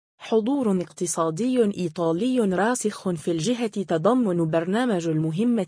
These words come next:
زيارة عدد من المؤسسات المنتصبة بالجهة والناشطة في إطار الشراكة الاقتصادية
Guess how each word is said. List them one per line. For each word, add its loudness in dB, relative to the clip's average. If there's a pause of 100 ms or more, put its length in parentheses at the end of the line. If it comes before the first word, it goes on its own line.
زيارة 2
عدد 0
من 0
المؤسسات -2
المنتصبة 0
بالجهة 0
والناشطة 0
في -2
إطار -2
الشراكة -2
الاقتصادية 0